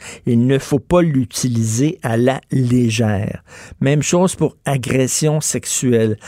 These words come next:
Alors, j'aimerais que les gens, au sein de ces mouvements-là, critiquent les radicaux de leur communauté. La même affaire avec les, les musulmans. Tu sais, là, c'est plus tranquille, là, sur le front des attaques islamiques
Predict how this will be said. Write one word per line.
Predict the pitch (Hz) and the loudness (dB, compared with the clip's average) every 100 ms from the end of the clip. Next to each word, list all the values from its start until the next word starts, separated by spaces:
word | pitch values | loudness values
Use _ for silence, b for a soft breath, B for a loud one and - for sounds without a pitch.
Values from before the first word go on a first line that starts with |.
| B B | B B
Alors, | 120 117 113 | -4 -2 -2
j'aimerais | 117 131 120 180 - | -2 0 0 0 2
que | 143 | 0
les | 117 110 107 | 2 0 0
gens, | 104 123 175 190 B B B - | 2 2 2 0 B B B 2
au | 151 147 | 4 4
sein | - - 196 202 208 | 2 0 2 4 2
de | 131 | 2
ces | - 131 | 0 0
mouvements-là, | 127 127 117 123 113 107 131 165 - B B B - | 2 2 2 0 0 2 2 2 -2 B B B -8
critiquent | - 185 - - 220 226 - _ | 2 2 2 0 0 -2 -8 _
les | 262 180 147 143 135 | -2 2 4 4 2
radicaux | 147 156 - - 180 185 185 _ _ _ _ - | 0 -2 -6 -2 0 0 -2 _ _ _ _ -2
de | 131 | 0
leur | 131 - | 0 0
communauté. | 185 175 180 - | 2 2 2 2
La | 202 | 2
même | 190 294 | 2 0
affaire | 254 - 220 | -2 0 0
avec | 202 156 143 | 2 0 0
les, | 131 120 B B B - | -2 -2 B B B -2
les | 117 | 2
musulmans. | 143 135 147 143 175 190 _ _ b b b b b b b b b b _ _ - | 4 4 4 6 4 2 _ _ b b b b b b b b b b _ _ 0
Tu | 143 | 2
sais, | |
là, | 135 139 139 | 4 4 2
c'est | - | 0
plus | 101 120 | -4 -4
tranquille, | - 147 131 - 175 185 | -2 -2 -2 2 2 4
là, | 160 | 0
sur | - 151 | -2 0
le | 135 | 0
front | 127 - 151 165 | 0 -2 0 2
des | 135 110 131 | 0 0 -4
attaques | - 147 - | -4 -4 -4
islamiques | 131 127 131 131 135 | -6 -2 -2 0 -2